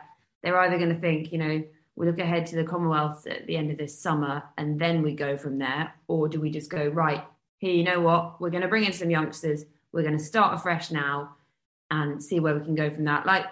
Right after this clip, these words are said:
they were, they have young players in the squad that just didn't really get their chance in this tournament. Someone like Emma Lamb, she came in, she didn't bat,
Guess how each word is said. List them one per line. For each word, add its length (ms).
they 100
were, 220
they 120
have 280
young 220
players 380
in 100
the 60
squad 340
that 140
just 220
didn't 240
really 180
get 180
their 140
chance 680
in 120
this 120
tournament. 280
Someone 220
like 80
Emma 160
Lamb, 480
she 100
came 260
in, 460
she 120
didn't 180
bat, 280